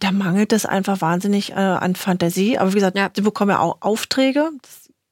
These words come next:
Speaker 1: kommt da eigentlich von den Auftraggebern, von den Produzenten und sagen dann, "Hier, schreib mal." Ähm, oder umgekehrt, manch ein Drehbuchautor hat ja schon, schon ein paar Heftchen in seiner Kommode zu liegen und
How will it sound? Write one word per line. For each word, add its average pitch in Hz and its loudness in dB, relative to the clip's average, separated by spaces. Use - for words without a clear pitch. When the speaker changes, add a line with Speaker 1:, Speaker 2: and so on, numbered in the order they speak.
Speaker 1:
kommt 196 -8
da - -2
eigentlich 160 -8
von 180 -8
den 170 -6
Auftraggebern, 226 -6
von 214 -4
den 196 -2
Produzenten 190 -4
und 208 -6
sagen 190 2
dann, 185 2
"Hier, 196 0
schreib - 0
mal." 277 2
Ähm, 208 2
oder 202 4
umgekehrt, 247 2
manch 196 -2
ein 196 0
Drehbuchautor 202 0
hat 190 -2
ja 196 0
schon, 202 -2
schon 202 0
ein 190 -4
paar 196 0
Heftchen 233 2
in 202 0
seiner 202 2
Kommode 208 2
zu 233 -2
liegen 226 2
und - -4